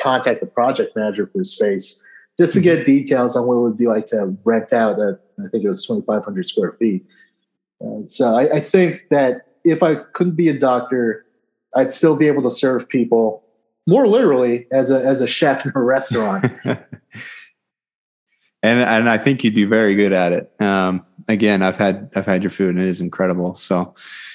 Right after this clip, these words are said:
Speaker 2: anyway, maybe, maybe a little bit of both. Maybe a part-time chef, part-time psychiatrist or something like that.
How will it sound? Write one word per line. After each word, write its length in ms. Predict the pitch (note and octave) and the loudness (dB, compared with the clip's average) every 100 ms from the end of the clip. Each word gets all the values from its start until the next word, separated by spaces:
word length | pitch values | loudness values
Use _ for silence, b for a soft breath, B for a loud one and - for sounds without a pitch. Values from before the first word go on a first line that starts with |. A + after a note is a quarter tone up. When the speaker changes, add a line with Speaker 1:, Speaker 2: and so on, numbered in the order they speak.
| B _ | B _
Speaker 2:
anyway, 380 | G#2 G2 F#2+ F#2+ | -2 0 0 0
maybe, 200 | A#2+ B2+ B2+ | 0 2 2
maybe 240 | C3+ C3+ | 2 4
a 40 | |
little 180 | C3 B2 | 4 4
bit 40 | A2+ | 2
of 80 | A2 | 2
both. 340 | A2 F#2+ - | 2 0 -2
Maybe 280 | G#2+ G#2+ G#2 | 2 4 4
a 360 | G#2 G2+ G2+ - - | 4 2 -2 -10 -2
part-time 320 | A2+ A2 G#2+ | 0 2 0
chef, 320 | - G#2+ - | 2 0 0
part-time 460 | - G2 - G2 G2 | -2 -2 0 -2 0
psychiatrist 640 | - F#2+ G2 F#2 - E2+ - | -2 -2 -2 -2 -2 -6 -6
or 40 | |
something 220 | - F#2 F#2+ | -6 -6 -6
like 80 | |
that. 180 | - F2+ | -6 -8